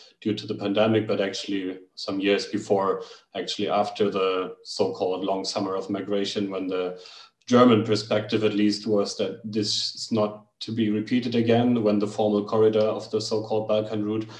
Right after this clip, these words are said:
was closed. And, um, since that, I guess, as, as you pointed out, um, precisely, we have to talk about complicity of, of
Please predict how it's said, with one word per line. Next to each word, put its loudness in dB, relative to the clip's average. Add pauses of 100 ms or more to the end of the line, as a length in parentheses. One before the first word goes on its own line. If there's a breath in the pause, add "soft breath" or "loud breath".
(200 loud breath)
was -4
closed. 2
And, -6
um, -8 (340 soft breath)
since 0
that, 4
I -2
guess, -4
as, -6
as -6
you -6
pointed -6
out, -6
um, -10
precisely, -2
we -8
have -10
to -16
talk -6
about -6
complicity -6
of, -8
of -12